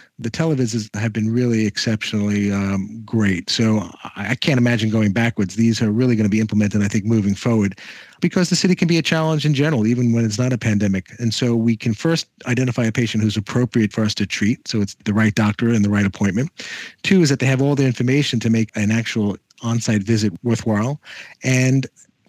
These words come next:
a lot of the testing, the diagnostics can actually be done remotely if necessary. So the televisit has really been an important tool during this time.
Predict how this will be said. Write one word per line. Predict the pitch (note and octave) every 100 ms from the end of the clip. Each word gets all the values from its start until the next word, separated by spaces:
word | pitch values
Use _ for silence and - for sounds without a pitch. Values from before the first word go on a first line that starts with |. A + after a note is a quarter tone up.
| -
a | B2+
lot | B2+ D#3 A#3+
of | G3
the | B2
testing, | - D3+ - D3 C3
the | A2+
diagnostics | C3 A#2 B2+ D3+ - A#2 -
can | - C#3+ C#3+
actually | B2+ C3 - B2
be | A#2 A#2+
done | B2 C#3 B2+
remotely | A2+ A#2 A#2+ D#3+ A2+ A2+ A#2 - - - -
if | C3 C3+ C3
necessary. | C#3 - - G#2 F#2
So | F#2+ A#2+
the | A#2
televisit | C#3+ F3 D3+ B2 A#2+
has | A2+ G#2+ G#2+
really | B2+ A#2
been | G#2+ G#2+
an | G2+
important | G2+ A#2+ F#2+ G2+ -
tool | - A#2+ F#2+ F#2 -
during | G#2 G2+ F#2
this | F2+
time. | - F#2 F2